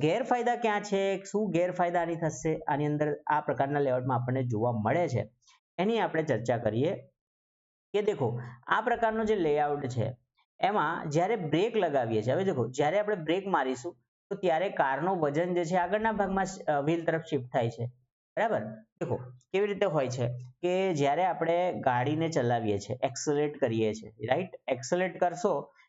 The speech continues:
એટલે વજન બધું પાછળની તરફ શિફ્ટ થાય છે અને જ્યારે બ્રેક મારશો ત્યારે વજન આગળની તરફ શિફ્ટ થાય છે, કારણ કે આ તમે બ્રેક મારી રહ્યા છો, કોઈ પણ વસ્તુને ચાલતી તમે અટકાવી રહ્યા છો, એટલે એનો ઇનર્શિયા આગળની બાજુમાં હતો એટલે વજનના કારણે આગળની દિશામાં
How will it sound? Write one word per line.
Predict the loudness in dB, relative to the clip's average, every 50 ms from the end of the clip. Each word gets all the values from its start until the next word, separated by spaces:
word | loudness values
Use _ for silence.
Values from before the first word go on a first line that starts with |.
| _ _
એટલે | -6 -4 -2 -2
વજન | -2 -2 -6 -2 0 0 0 2 0 0 0
બધું | 0 0 0 0
પાછળની | 2 0 0 0 0 0 0 0 0
તરફ | 0 0 -2 -2
શિફ્ટ | -2 -4 -4 -4 -6 -6
થાય | -6 -6
છે | -6 -8 -8
અને | -4 -2 0 0 2
જ્યારે | 2 2 2 2 0
બ્રેક | 0 0 0 0 0 0 0 2
મારશો | 2 2 2 0 -2 0
ત્યારે | 2 2 2 2
વજન | 2 2 2 2 0 -2 0 2
આગળની | 2 2 4 2 0 0 0 0
તરફ | 0 -2 -2 -2 -4
શિફ્ટ | -6 -6 -6 -8 -4 _
થાય | -4 -4
છે, | -4 -4
કારણ | -4 -2 0
કે | 0 -2
આ |
તમે | -2 -2 -2 -2 0
બ્રેક | 0 0 0 0 0
મારી | 0 0 2 2
રહ્યા | 2 0 0
છો, | -2 -4 -8 -10 _ -20 -20 _ _
કોઈ | -4 -2
પણ | 0 0 0
વસ્તુને | 2 0 0 0 0 0 0 0
ચાલતી | 2 0 0 2 0 0 0
તમે | 0 0 2 2
અટકાવી | 0 0 0 0 0 2 2 2 2
રહ્યા | 2 2 0 0
છો, | 0 -2 -2
એટલે | 0 0 0 0 0 0
એનો | 0 2 0 0 -2 -6 -12 -20 _ _ -2
ઇનર્શિયા | 0 2 2 2 0 0 2 0 2 2 2
આગળની | 0 2 2 2 2 2 2 2
બાજુમાં | 2 2 2 0 0 2 2 2 2 0
હતો | 0 2 0 0 0 -2 -4
એટલે | -2 0 2 2 2 0 -4 -2
વજનના | 0 2 2 2 2 2 2 0 0
કારણે | 2 0 2 2 0
આગળની | 2 2 2 2 2 2 0 0 0 0
દિશામાં | 0 0 0 0 2 2 2 0 -2